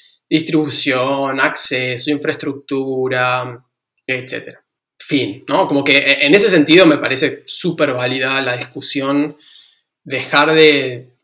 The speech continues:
enfocarse en, sí, en, en, en, sobre todo en el crecimiento en base al consumo, porque creo que ahí está el principal problema, ¿no?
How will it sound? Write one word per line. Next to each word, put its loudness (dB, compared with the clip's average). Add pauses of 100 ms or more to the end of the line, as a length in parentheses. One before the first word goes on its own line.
enfocarse 0
en, -8
sí, -4
en, -8
en, -10
en, -8 (300)
sobre 0
todo 4
en 2
el -2
crecimiento 0
en 2
base 2
al -4
consumo, -6
porque -6
creo 4
que 2
ahí 4
está -4
el -6
principal -4
problema, -4
¿no? -14